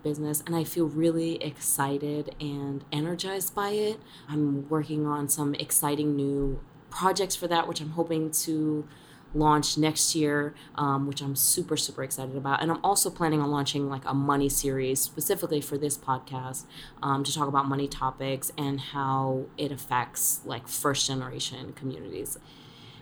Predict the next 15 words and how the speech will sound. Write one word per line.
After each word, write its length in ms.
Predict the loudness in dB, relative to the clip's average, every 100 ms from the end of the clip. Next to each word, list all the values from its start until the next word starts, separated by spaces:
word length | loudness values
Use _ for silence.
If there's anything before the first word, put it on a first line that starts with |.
| 2
But, 220 | 4 6
you 80 | 6
know, 180 | 6 6
on 80 | 2
a 60 |
personal 560 | 0 -4 0 2 2 -2
level, 640 | -2 -4 -6 -6 -6 -10 -6
the 80 | -4
truth 340 | 0 0 2
is 600 | 4 4 4 4 2 -4 -8 -20 -20 -20 -2 2 2 0 -6 -16 -20 -20 -10 2
that 240 | 2 2 0
I 200 | -2 0
just 260 | 0 0
was 340 | 2 2 2 0
not 480 | 2 4 2 0